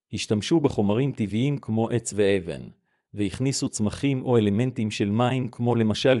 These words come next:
ג'קוזי לגינה, של חברות דוגמת האט ספרינג להעצמת החוויה ובכדי להכניס את היופי של החוץ פנימה. חללי מגורים בחוץ.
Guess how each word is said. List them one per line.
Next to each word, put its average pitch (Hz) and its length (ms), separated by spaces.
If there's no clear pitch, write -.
ג'קוזי 127 420
לגינה, 101 500
של 101 200
חברות 110 500
דוגמת 113 460
האט 120 140
ספרינג 120 380
להעצמת 107 520
החוויה 107 480
ובכדי 113 460
להכניס 127 440
את - 120
היופי 113 320
של 107 180
החוץ - 360
פנימה. 92 420
חללי 101 460
מגורים 107 500
בחוץ. - 640